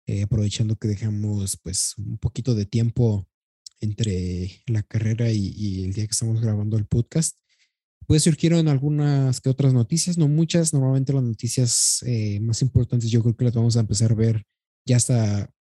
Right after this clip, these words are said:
el, en, en el parón veraniego, pero hubo algunas interesantes. Eh, vamos a empezar con,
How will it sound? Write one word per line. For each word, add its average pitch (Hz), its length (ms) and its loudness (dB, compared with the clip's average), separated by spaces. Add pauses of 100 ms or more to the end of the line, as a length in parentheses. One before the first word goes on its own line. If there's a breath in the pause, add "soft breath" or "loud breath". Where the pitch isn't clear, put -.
el, 120 160 -2
en, 98 520 -4
en 120 120 -2
el 113 100 -2
parón 117 240 2
veraniego, 139 580 4 (760)
pero 180 220 6
hubo 185 260 8
algunas 160 460 4
interesantes. 135 960 2 (100)
Eh, 127 720 -2 (840)
vamos 131 300 4
a 135 40 6
empezar 123 380 0
con, 139 360 0